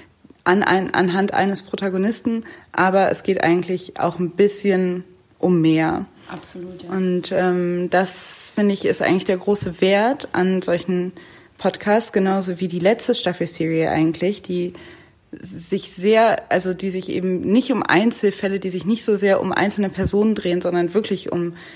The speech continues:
Speaker 1: das System in Amerika, was dir echt einfach nur die Schuhe auszieht, wenn du denkst, was für eine schreiende Ungerechtigkeit.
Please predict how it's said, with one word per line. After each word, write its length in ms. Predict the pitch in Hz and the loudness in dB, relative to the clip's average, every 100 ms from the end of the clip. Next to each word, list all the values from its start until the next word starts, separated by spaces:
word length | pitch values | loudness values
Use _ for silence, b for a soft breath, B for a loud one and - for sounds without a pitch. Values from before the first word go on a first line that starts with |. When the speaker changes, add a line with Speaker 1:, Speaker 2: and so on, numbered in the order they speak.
| B B | B B
Speaker 1:
das 280 | - 180 - | -2 -2 -2
System 640 | 190 170 - - 240 254 208 | -2 -4 -2 2 4 4 2
in 180 | - | 0
Amerika, 680 | 180 175 208 202 - 165 175 | 0 0 0 -2 -4 -2 -2
was 220 | 170 170 - | -2 -6 -2
dir 180 | 185 | 0
echt 360 | - 180 - - | 0 -2 -6 0
einfach 500 | 165 156 165 175 - - _ b b b _ _ _ - | 2 2 0 -10 -12 -18 _ b b b _ _ _ -2
nur 200 | 208 220 | 0 0
die 120 | 190 | -2
Schuhe 360 | - - 277 190 | -2 2 4 6
auszieht, 340 | 185 - 185 | 4 0 -2
wenn 120 | 185 | 0
du 80 | 185 | 0
denkst, 240 | 180 180 | 0 -2
was 120 | 196 185 | -2 -4
für 80 | |
eine 160 | 175 185 | -2 -2
schreiende 340 | 180 190 196 | -2 0 0
Ungerechtigkeit. 920 | 185 240 240 190 - - 226 208 - | 2 2 2 -2 -6 -2 0 0 -6